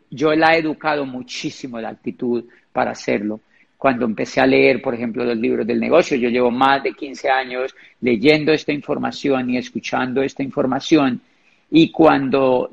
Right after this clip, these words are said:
te, los libros te dicen que, que es muy mal negocio ser negativo, pues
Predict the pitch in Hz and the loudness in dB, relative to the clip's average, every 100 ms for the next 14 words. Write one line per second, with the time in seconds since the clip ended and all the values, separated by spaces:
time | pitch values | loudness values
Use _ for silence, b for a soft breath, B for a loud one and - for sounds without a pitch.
0 | _ 151 139 127 131 127 117 143 143 151 | _ 4 6 4 2 -2 0 0 0 -2
1 | - 147 190 - 147 139 143 131 113 B | 0 2 2 0 -4 -2 0 0 -2 B
2 | _ - 143 131 170 226 220 170 170 160 | _ 2 4 4 4 4 4 4 2 2
3 | 143 143 135 151 - 135 123 131 127 - | 0 0 -2 -8 -2 -2 -2 -2 -2 0
4 | 139 123 120 139 _ _ _ - 147 131 | 0 2 0 -6 _ _ _ 2 4 4
5 | - | 0